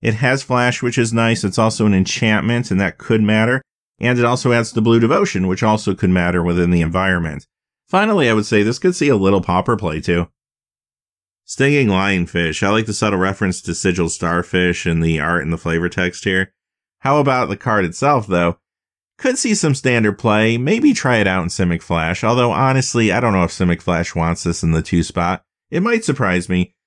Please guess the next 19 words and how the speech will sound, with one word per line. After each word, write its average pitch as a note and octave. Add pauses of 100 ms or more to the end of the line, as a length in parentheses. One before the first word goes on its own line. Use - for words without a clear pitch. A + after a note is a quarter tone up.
(300)
but A2
since C3+
it A#2
can A#2
only G2
tap G2
or F2+
untap F2
target F2
non-land B2
permanent, B2
I A2
don't B2
know G#2
if F#2
it's E2+
quite F2
good E2+
enough. D#2+